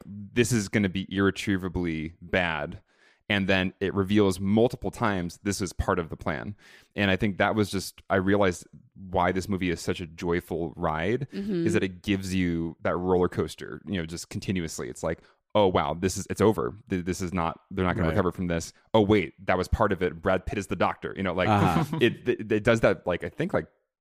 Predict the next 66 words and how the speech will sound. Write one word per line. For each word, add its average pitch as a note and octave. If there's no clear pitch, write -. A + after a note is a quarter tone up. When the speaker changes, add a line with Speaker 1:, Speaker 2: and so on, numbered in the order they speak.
Speaker 1:
a -
few D3
times. G2
Speaker 3:
Yeah. D2+
Speaker 1:
Yeah. G2+
Speaker 2:
Three A3+
or G3
four, E3+
I -
Speaker 1:
Yeah, G#2
Speaker 2:
think. E3
Speaker 1:
like, G2
like, G2+
serious A#2+
moments G#2
where, F2+
like, D#2+
you're F#2+
pretty G2
sure F2
this F#2+
is F2+
what F2
it E2+
looks F2
like E2+
for -
the E2
heist E2
to E2+
fail F#2
and E2
is D#2+
part F2
of D#2
the D#2
plan. E2
And E2+
it F2
got F#2+
me F2
every E2
time. E2
It -
was -
just A2+
very C#3
impressive. F#2+
And F#2+
I -
think F#2
that's F2
what F2+
is, F#2
is F#2
a F2+
good F2
heist F2
movie, -
is F#2
that D#2+
you F2+
really F#2
do F2
feel F2
like D#2